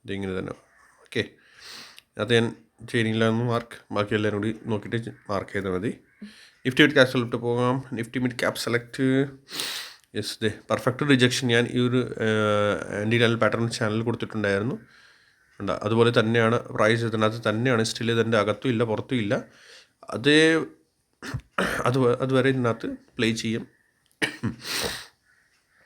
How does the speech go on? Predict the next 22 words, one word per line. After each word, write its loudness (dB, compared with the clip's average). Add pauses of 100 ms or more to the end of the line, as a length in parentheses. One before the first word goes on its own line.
(560)
നിയറസ്റ്റ് 2
റെസിസ്റ്റൻസ് -6
ഇതാണ്. -6 (240)
ഇതിൻ്റെ 2 (120)
ബ്രേക്ക് 6
ഔട്ട് 8
or 6
ബ്രേക്ക് 4
ഡൗൺ 6
ആവുന്നവരെ 4
ബ്രേക്ക് 4
ഔട്ട് 4
തന്നെ 4
ആവേണ്ടതാണ്. 4 (540)
Mostly 0
ചാൻസസ് -2
ഉണ്ട് -4
താഴെ 6
വന്നിട്ട് -2
വീണ്ടും 0 (120)
റിവേഴ്സൽ -4
എടുക്കുകയുള്ളൂ. -6